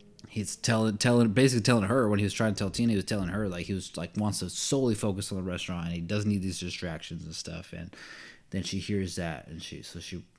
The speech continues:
you know, goes away crying, obviously, and then he listens to that voicemail. And that part, man,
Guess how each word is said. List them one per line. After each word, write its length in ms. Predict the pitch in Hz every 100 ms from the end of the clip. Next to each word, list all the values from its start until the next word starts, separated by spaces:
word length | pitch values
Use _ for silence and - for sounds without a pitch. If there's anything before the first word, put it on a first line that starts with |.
| _
you 120 | 98
know, 120 | 80 - -
goes 220 | - 95 90
away 180 | 87
crying, 420 | 82 - 87 85 82
obviously, 580 | 78 - - - 151 - 67 -
and 220 | - - - - - - _ _
then 120 | 101
he 60 | 98
listens 340 | 87 85 95
to 60 | -
that 160 | 85 82
voicemail. 520 | 90 87 85 80 73
And 80 | 80
that 180 | 104
part, 280 | - 92 80
man, 240 | 98 90